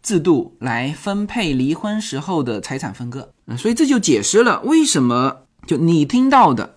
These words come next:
这个案例，呃，他的财产是这样的，但是你听到另外一个案例呢，他的财产分割又是那样的。因为在美国有九个州啊，实行的是相对中国人比较熟悉的叫共同财产制，叫 community property。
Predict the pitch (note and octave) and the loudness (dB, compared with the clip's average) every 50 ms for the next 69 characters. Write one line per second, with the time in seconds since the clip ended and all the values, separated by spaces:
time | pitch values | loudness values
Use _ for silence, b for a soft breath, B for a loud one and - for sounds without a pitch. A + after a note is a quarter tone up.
0 | _ - - A#3+ G3+ F#3+ - G#3 G#3 F3+ E3+ E3+ E3 C#3+ A#2 - - _ _ - | _ -8 -6 -4 -4 -2 0 2 2 2 2 0 0 -2 -2 -4 -6 _ _ -18
1 | - - - - B3 D4 D#4 G#3+ - - C#3+ D3 - F#3+ A2+ A#2+ C#3 C3+ - G3+ | -16 -14 -8 -6 -4 -4 -4 -4 -4 -4 -4 -4 -2 -4 -4 -4 -6 -4 -4 -2
2 | F3 D#3+ C3+ F#2+ - - - - _ - B3+ C#4 D4+ C4 G#3+ F#3+ - C#4 C4 C4+ | -2 -2 -4 -6 -8 -12 -16 -12 _ 0 2 4 4 4 4 4 4 4 6 6
3 | C4+ D4 E4 F4+ E4+ D4 B3 G3+ F#3 E3+ F#3 C3 F3+ F#3 F3+ F3 E3+ D#3+ D3+ D3 | 6 4 4 4 6 6 6 6 6 4 4 4 4 4 4 4 4 4 2 2
4 | C#3+ - - C#4+ D4 C4 - A3+ E3+ F3 G#3 D#3 C#3 D3+ E3+ D#3+ D#3+ F#3 F#3 F3+ | 0 0 -2 0 0 0 0 -2 -2 -2 -2 -2 -2 -2 -4 -4 -2 -2 0 0
5 | G3 F#3 G#3 G#3+ C4 C#4 A#3 F3+ C3+ G#2 G2 F#2+ - _ - A3+ B3 B3 B3 A#3 | 0 0 2 2 2 2 2 2 0 -2 -4 -8 -10 _ -2 0 2 2 2 0
6 | C4 B3 A3 F3+ D#3 C#3 A#2 A2+ G2+ F#2 - G#2+ A2 A2 G#2+ A#2+ C3 C#3+ E3 F#3+ | 0 0 0 0 0 0 0 -2 -4 -6 -6 -4 -2 -2 0 0 0 0 0 -2
7 | - - _ _ - - F3+ F3 E3+ E3+ - - F#3 D3 B2+ C3+ C4+ C#4 A#3 B3+ | -2 -6 _ _ -2 2 2 2 2 2 4 4 6 6 6 4 2 0 0 2
8 | A#3+ A#3+ B3+ C4+ - _ _ _ _ - - - - - - D#3+ G3+ A3 - F3 | 0 0 0 -2 -8 _ _ _ _ -20 -20 -20 -14 -10 -6 -4 -2 -2 -2 -2
9 | E3+ F3+ F#3 F3+ - - F#3 D#3+ C#3 - _ _ _ _ _ - - - - C#4 | -2 0 -2 -2 -2 -2 -2 -2 -2 -4 _ _ _ _ _ -16 -8 -2 0 0
10 | C#4+ C#4+ D4+ C#4+ D#4 C#4+ F3+ C#3+ C3+ - G#3+ A3 F#3+ F#3 D3 C#3 C#3 C#3 C3+ C3 | 2 2 0 0 2 2 2 2 2 0 0 2 2 2 2 2 0 0 -2 -2
11 | C3 D3+ C#3+ - - A#2 A2+ A2 - - A2 - A#2+ B2 C#3 C#3+ D3 - - - | -2 -4 -6 -6 -4 -4 -2 -4 -4 -4 -6 -6 -6 -6 -6 -8 -10 -8 -4 -2
12 | E4+ C#4+ F#3+ D#3+ - D3 C3 C3+ C3+ - C#3 C3+ - E3 G#2 B1 - - G3 D#3+ | 0 0 0 0 -2 -2 -4 -4 -4 -4 -6 -6 -6 -8 -10 -10 -8 -6 -4 -4
13 | - - - - - - - - F#3+ E3+ D3+ C#3 - E3 D#3+ G3+ B3 C#4 C4+ G#3+ | -6 -6 -12 -20 -20 -10 -4 -2 0 0 0 -2 -4 -6 -4 -4 -2 -2 -4 -4
14 | E3 - C#3+ - - - - F#3 G#3+ B3 B3 - - - - - | -6 -8 -10 -12 -6 2 2 4 4 4 2 0 -6 -6 -6 -12